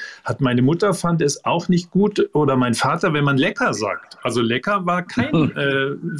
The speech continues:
Speaker 1: da musste man schmackhaft sagen oder wohlschmeckend.
Speaker 2: Wie
Speaker 1: Also
Speaker 2: krass.
Speaker 1: Sprache verändert sich immer.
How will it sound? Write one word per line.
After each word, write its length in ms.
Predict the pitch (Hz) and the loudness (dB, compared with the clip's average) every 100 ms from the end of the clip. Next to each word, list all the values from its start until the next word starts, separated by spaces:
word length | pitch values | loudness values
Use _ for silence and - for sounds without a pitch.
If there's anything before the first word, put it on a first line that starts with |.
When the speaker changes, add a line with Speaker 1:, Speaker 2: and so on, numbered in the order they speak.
| 160 | -4
Speaker 1:
da 100 | 147 | -2
musste 300 | 147 165 165 | 0 0 2
man 120 | 156 156 | 0 0
schmackhaft 500 | - 208 254 220 - | 0 0 0 -2 -2
sagen 280 | 127 120 | -2 -4
oder 300 | 123 123 123 | -4 -2 0
wohlschmeckend. 680 | 131 247 - 120 117 113 - - - - - | 0 -2 -2 -6 -6 -10 -18 -18 -16 -14 -2
Speaker 2:
Wie 80 | 254 | 0
Speaker 1:
Also 120 | 139 | 2
Speaker 2:
krass. 120 | 277 | 2
Speaker 1:
Sprache 340 | 359 156 202 | 2 0 0
verändert 380 | 175 196 185 175 | 2 2 4 4
sich 300 | 190 175 - | 2 -2 -2
immer. 380 | 220 269 151 | 0 2 0